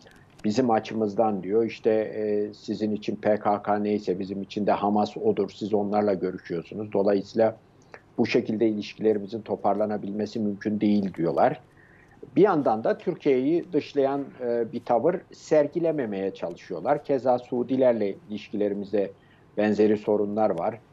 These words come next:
E, biliyorsunuz Körfez'de, e, Kuveyt ve, e, Umman'la ilişkilerimiz daha iyiydi. Kuveyt'le çok daha iyiydi belki. Ama Birleşik Arap Emirlikleri, e,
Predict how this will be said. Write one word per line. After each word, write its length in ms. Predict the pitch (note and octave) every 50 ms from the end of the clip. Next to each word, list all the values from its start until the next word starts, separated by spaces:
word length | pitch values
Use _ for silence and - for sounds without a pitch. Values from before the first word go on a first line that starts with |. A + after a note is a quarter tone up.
| _ _ _ _ _ _ -
E, 340 | A2 A2 A2 A2 A2 A2 -
biliyorsunuz 520 | C3 C#3 C3 A#2 - - A#2+ A#2+ A#2 -
Körfez'de, 800 | - - A#2 A2+ - - A#2 A2+ G#2+ - C3 C#3 C#3 - - -
e, 100 | - A2+ A2 A2 A2 A2 A2 A2 G#2+ G#2+ G#2+ G#2 G#2 G#2 G#2 G2+ - - _ _ _ _ _ _ _ _ _
Kuveyt 580 | - - C#3 C#3 C3+ C#3 B2+ B2+ B2 - - A2+
ve, 300 | A2 G#2+ G2+ F#2+ F2+ - -
e, 140 | - - - G#2 G#2
Umman'la 720 | G#2 G2+ - - - C3 C3 B2+ A#2+ A2+ - G#2+ G#2 G2
ilişkilerimiz 760 | G2 G2+ A2 G#2 - - - G#2+ G#2+ G2+ G2 G2+ G2 F2+ -
daha 240 | G#2 G2 F#2+ A#2+ C3
iyiydi. 300 | A#2+ A2 F#2+ F2+ E2+ G#2+
Kuveyt'le 540 | - - B2+ A#2+ A#2 A2+ - - G2+ F#2+ -
çok 280 | - - G2 - - A2+
daha 160 | G2 F#2 F#2
iyiydi 300 | F2 E2+ E2+ E2 F2 D#2+ E2
belki. 420 | E2 E2 - - - E3+ A3+ - - - _ - - - - _ _ _ _ _ -
Ama 300 | B2 C3 C3+ A#2+ G2+ -
Birleşik 380 | A#2+ B2 C3 A#2+ - - -
Arap 200 | B2+ B2 B2+ A#2+
Emirlikleri, 760 | B2 A#2 A2+ A2 G2+ G2+ G2+ - - - G2 F#2 F#2+ F#2 - - - - - G#2
e, 100 | G2+